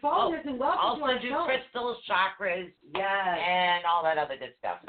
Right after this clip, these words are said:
Speaker 1: We, we kinda hit it all. We kinda hit it all. <laughs>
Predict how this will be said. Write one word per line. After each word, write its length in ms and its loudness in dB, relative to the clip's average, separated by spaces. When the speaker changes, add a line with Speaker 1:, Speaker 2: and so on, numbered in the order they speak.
Speaker 1:
We, 220 -4
we 120 -8
kinda 260 -2
hit 220 2
it 100 -2
all. 500 2
We 80 -14
kinda 240 -8
hit 160 -8
it 80 -8
all. 280 -4
<laughs> 460 0